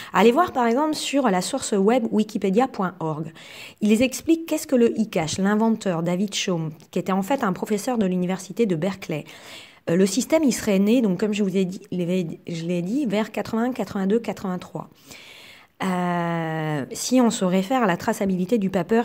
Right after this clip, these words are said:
émis ou du mail électronique, et cetera, euh, la mise en place de digital pseudonymes par le principe Tor, et cetera, les procédés technologiques Tor, et cetera, et cetera. Donc ça, c-,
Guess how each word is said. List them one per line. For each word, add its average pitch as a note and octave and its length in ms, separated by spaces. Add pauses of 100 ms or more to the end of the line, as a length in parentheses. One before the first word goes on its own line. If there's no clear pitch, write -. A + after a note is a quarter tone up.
(120)
émis G3+ 460
ou G#3 120
du F3+ 220
mail A#3+ 480
électronique, G#3 840
et G3+ 140
cetera, F#3+ 560 (580)
euh, F#3+ 100
la F#3+ 100
mise A#3 180
en A#3 140
place A#3 240
de F#3 80
digital G#3+ 640
pseudonymes G3+ 680
par G3+ 140
le F3 80
principe E3+ 400 (160)
Tor, A3+ 360
et E3+ 160
cetera, F#3+ 400
les F#3 120
procédés G#3 400
technologiques F3+ 560
Tor, A#3 260
et G3 80
cetera, G3+ 400
et F#3+ 60
cetera. D#3+ 400 (580)
Donc G#3 160
ça, C#4 280
c-, - 200